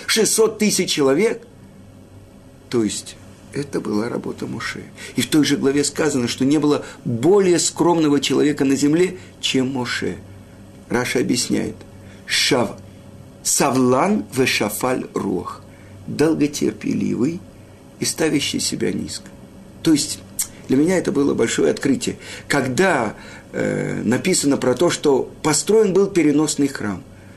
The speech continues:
Моше стоит среди всех. Он думает, кончилась его работа, всё, уже он как все.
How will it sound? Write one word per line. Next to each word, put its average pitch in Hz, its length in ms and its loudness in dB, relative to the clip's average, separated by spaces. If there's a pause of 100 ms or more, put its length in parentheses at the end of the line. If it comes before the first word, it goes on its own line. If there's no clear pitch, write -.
(160)
Моше 135 260 0
стоит 190 300 0
среди 160 340 0
всех. - 460 -6 (480)
Он 139 140 2
думает, 165 240 0
кончилась 190 560 -2
его 156 180 -4
работа, 147 400 -6
всё, - 300 -2 (440)
уже 143 220 2
он 196 160 2
как 214 220 -2
все. 208 320 0